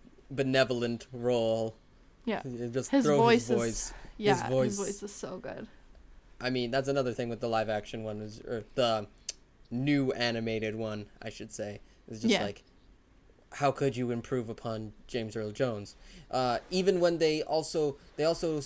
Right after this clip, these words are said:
Speaker 1: restarted the, um, the Disney Nature, like, with those documentary, like, animal documentaries and stuff.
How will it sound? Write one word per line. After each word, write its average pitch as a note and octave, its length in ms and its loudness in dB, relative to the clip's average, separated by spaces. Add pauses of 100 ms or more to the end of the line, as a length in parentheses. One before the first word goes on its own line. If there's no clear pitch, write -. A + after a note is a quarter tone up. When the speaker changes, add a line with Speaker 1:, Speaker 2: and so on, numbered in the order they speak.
Speaker 1:
restarted D3 680 0
the, C3 260 0
um, B2+ 260 -4 (460)
the A#2 480 -2 (200)
Disney B2 320 -2
Nature, D#3 640 -2 (1300)
like, A2+ 220 -4
with B2 100 -4
those A#2+ 340 0
documentary, A2+ 640 -4
like, A2+ 180 -2
animal A#2 300 -4
documentaries C#3 640 -2
and D3+ 100 -6
stuff. E3 300 -2